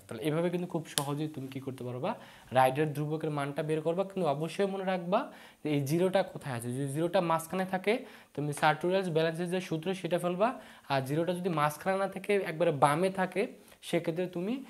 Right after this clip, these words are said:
পলভঙ্গি ব্যালেন্সের যে রাইডারের ধ্রুবক আছে, এই সূত্রটা ফেলে তোমাকে বের করতে হবে। এখন আমরা এই ম্যাথটা সলভ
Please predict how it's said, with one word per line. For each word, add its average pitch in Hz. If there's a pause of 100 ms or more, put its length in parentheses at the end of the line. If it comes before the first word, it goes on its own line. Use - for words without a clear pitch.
(220)
পলভঙ্গি 185
ব্যালেন্সের 165
যে 185
রাইডারের 151
ধ্রুবক 143
আছে, 135
এই 147
সূত্রটা 120
ফেলে 151
তোমাকে 185 (340)
বের 120
করতে -
হবে। 90 (200)
এখন 185
আমরা 202
এই 170
ম্যাথটা 180
সলভ 156